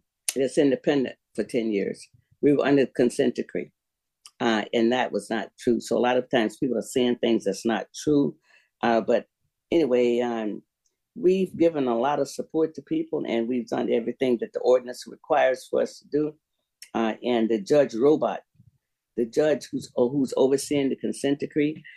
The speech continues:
uh, in Seattle, uh, at the last status hearing, uh, this summer past, this summer, said that the C P C was doing a good job.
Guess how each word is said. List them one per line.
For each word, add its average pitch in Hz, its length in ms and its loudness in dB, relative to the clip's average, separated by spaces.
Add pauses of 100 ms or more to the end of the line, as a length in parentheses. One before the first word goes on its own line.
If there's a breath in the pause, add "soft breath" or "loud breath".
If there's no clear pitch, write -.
(200 loud breath)
uh, 117 280 2
in 120 140 6
Seattle, 139 600 4
uh, 110 260 -2
at 113 160 -2
the - 100 0
last 127 260 2
status 127 420 0
hearing, 127 380 2
uh, 113 200 -8
this 117 200 -10
summer 131 240 0 (100)
past, 123 240 -2 (320 soft breath)
this - 180 -4
summer, 147 300 2 (320)
said 123 260 4
that 107 60 -4
the - 60 -6
C - 180 0
P 113 140 -4
C 123 200 0
was 104 140 -4
doing 104 220 0
a - 20 -6
good - 220 -2
job. - 180 -6